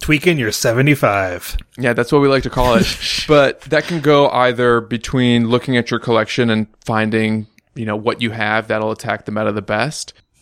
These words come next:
Speaker 2: But also you have to always keep in mind that if you're playing nine rounds, you should probably enjoy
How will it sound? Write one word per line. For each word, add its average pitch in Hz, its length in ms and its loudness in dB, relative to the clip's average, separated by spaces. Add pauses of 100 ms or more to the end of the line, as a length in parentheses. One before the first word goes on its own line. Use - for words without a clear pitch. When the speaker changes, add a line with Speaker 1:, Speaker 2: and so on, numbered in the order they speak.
Speaker 2:
But 120 340 4
also 147 340 2
you 123 200 -2
have 135 240 -2
to 131 140 -2
always 113 320 0
keep 113 180 -4
in 107 80 -4
mind 110 380 -4
that 110 420 -4 (140)
if - 160 -4
you're 139 80 2
playing 135 320 0
nine 117 220 0
rounds, 113 560 -2
you 120 120 -6
should 113 220 -4
probably 113 500 -4
enjoy 107 540 0